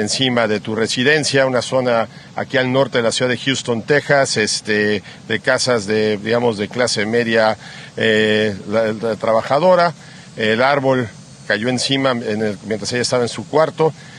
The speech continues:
Me imagino que rezando, como tantas madres nos enseñan a hacer cuando está lloviendo muy fuerte, como tantas madres mexicanas nos enseñaron a hacer. Eh, también algo que me impactó es que el buró, donde hay una imagen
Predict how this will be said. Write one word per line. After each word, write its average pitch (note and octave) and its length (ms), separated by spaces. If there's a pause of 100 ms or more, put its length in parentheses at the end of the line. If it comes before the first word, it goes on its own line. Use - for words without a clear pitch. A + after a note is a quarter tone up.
(260)
Me G2 60
imagino B2 500
que G2+ 160
rezando, A#2+ 520
como G2 340
tantas B2 440
madres A#2 520 (320)
nos A2 160
enseñan A#2 600
a A2+ 80
hacer C3 300
cuando G#2 300
está B2+ 180
lloviendo A#2+ 380
muy A#2 120
fuerte, C#3 480
como G#2 200
tantas A#2+ 340
madres A#2+ 320
mexicanas A#2 540
nos G#2+ 160
enseñaron A2+ 360
a A2 40
hacer. C#3+ 280 (800)
Eh, A#2+ 420 (200)
también A#2 260
algo C3+ 120
que B2 100
me A2+ 80
impactó C3+ 600 (320)
es - 120
que A2+ 480 (260)
el A2 100
buró, B2+ 360 (500)
donde A#2 200
hay B2+ 80
una C3+ 120
imagen A#2+ 560